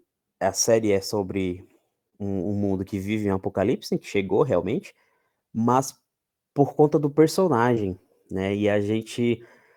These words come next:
é, se eu não me engano, foi até o Jonah que falou que foi feita uma preparação pro personagem que foi apresentado, que é o David, que é o,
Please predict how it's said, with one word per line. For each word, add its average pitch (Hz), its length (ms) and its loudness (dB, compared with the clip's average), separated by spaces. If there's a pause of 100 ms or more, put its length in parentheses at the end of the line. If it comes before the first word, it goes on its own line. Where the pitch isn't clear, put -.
(300)
é, 95 200 0
se 127 120 -4
eu 127 40 2
não 127 60 2
me 123 60 2
engano, 127 160 6
foi 135 140 2
até 135 120 4
o 151 60 6
Jonah 117 400 4
que - 120 -12
falou 110 520 2 (500)
que 120 920 -2
foi 117 240 2
feita 117 280 -2
uma 120 140 0
preparação 113 800 2
pro 95 640 -2
personagem 98 560 -2
que 101 240 -4
foi 95 220 -2
apresentado, 98 640 0 (380)
que 104 80 2
é 101 40 6
o 95 80 2
David, 117 540 0 (460)
que 330 100 -4
é - 80 4
o, 62 340 0